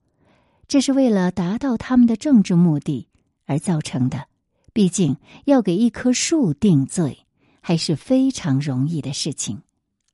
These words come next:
这里是宁小宁读历史，我们接着来了解风流才子唐伯虎，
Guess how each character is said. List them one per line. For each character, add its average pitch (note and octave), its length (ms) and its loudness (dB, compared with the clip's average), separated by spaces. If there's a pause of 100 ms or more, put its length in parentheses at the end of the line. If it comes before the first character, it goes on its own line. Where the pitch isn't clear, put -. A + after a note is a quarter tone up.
(840)
这 B3 100 -2
里 F#3+ 140 4
是 F#3+ 220 -2
宁 F#3 200 2
小 F#3+ 220 -2
宁 E3 240 2
读 E3+ 160 0
历 F#3+ 180 0
史， - 300 -6 (200)
我 G3 160 0
们 G3 120 6
接 A#3 200 0
着 G#3+ 120 -2
来 E3 140 2
了 D#3 260 0
解 C#3 320 -6 (400)
风 C4+ 300 2
流 G3 280 2
才 F#3 360 -2
子 - 400 -6
唐 D#3+ 400 0
伯 E3 240 -2
虎， - 320 -10